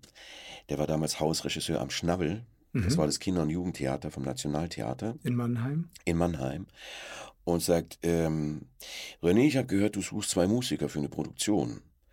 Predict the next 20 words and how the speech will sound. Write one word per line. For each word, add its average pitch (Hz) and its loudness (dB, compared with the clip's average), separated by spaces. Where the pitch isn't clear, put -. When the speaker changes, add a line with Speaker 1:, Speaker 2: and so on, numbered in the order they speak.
Speaker 1:
Sagt - -8
René, 65 -2
"Ja." 78 0
Und 69 -6
dann 69 -2
sagt 69 -6
er, - -4
"Ich 101 -2
bin 98 0
der 80 4
Erste." 98 2
Und 85 -2
er, 92 2
auf 67 -6
mich 67 -4
deutend, 73 -4
"Das - -4
ist 73 0
der 92 2
Zweite." 69 0